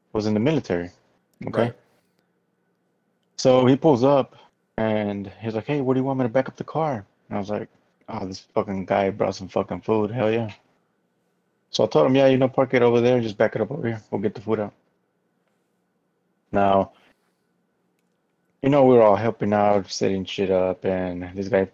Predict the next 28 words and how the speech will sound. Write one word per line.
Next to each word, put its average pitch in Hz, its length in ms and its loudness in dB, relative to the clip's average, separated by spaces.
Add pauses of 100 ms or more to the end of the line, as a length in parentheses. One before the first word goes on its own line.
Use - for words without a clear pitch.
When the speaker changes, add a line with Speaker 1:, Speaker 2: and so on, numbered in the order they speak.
(120)
Speaker 1:
parks, 98 500 2
and 104 180 0 (840)
I 113 80 0
tell 151 160 -2
him 131 60 2
to 110 60 -2
pop - 260 -2
the 113 80 -2
trunk, 151 380 -6
you 127 60 -4
know, 135 120 -6
hey, 131 380 -4
you 131 80 -4
know, 123 120 2
like, 120 200 0
uh, 107 140 4
Fast 120 240 -2
and 117 80 -4
the 104 40 -6
Furious 123 220 0
when 113 100 0
he 104 60 -6
tells 117 240 -4
them 104 80 -6
pop 113 280 -4
the, 104 220 -2
the 104 60 -6
hood? 131 220 -4